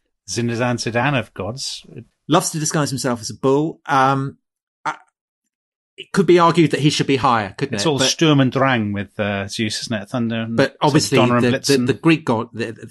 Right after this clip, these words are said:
Speaker 2: Greek king of the gods, um, Lord of Olympus, uh,
Speaker 1: Yeah.
Speaker 2: really needs no introduction. Um, and then we've got another, uh, father of the gods. Um, number six seed is Odin.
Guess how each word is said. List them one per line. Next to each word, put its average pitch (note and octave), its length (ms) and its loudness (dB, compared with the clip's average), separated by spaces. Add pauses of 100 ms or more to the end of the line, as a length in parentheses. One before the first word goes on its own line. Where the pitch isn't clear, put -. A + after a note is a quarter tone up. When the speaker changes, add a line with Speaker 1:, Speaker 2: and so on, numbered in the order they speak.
(120)
Speaker 2:
Greek C#3 200 0
king A#2+ 160 -4
of G2+ 60 -8
the - 80 -10
gods, G2+ 540 -4 (100)
um, G2 480 -12 (120)
Lord A#2+ 220 0
of G#2 80 -6
Olympus, G2 600 -8 (120)
uh, G2+ 180 -8
Speaker 1:
Yeah. A#2+ 120 0
Speaker 2:
really F#2 160 -8
needs G2 260 -10
no A2 160 0
introduction. G2+ 640 -10 (120)
Um, A#2 300 -4
and C3 120 -2
then C3+ 100 2
we've B2 100 2
got B2 140 -2
another, B2+ 580 0 (200)
uh, A2 260 -6
father B2+ 440 0
of A2+ 100 -6
the - 60 -6
gods. - 540 -2 (440)
Um, A2+ 420 -4
number C3 200 2
six - 300 -2
seed B2 260 2
is - 320 -4 (100)
Odin. G#2+ 540 -2